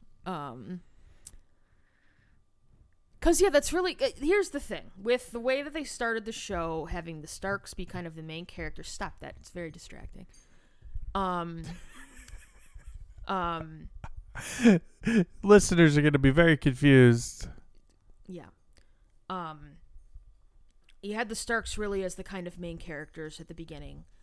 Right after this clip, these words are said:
Speaker 1: And it, it really was just, it felt like their show. And then you had Ned die, and, um,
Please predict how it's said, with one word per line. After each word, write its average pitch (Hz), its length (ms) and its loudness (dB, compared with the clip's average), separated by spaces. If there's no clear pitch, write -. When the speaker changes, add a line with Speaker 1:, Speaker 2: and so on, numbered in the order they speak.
Speaker 1:
And 165 600 -12
it, 180 220 -10
it 175 140 -8
really 185 260 -6
was 170 580 -8
just, - 680 -12
it 185 200 -8
felt 233 440 -4
like 208 200 -4
their 190 160 -6
show. 139 440 -10
And 175 100 -8
then 175 100 -6
you 175 100 -6
had 180 260 -6
Ned 190 260 -4
die, 170 560 -2
and, 165 640 -8
um, 175 540 -14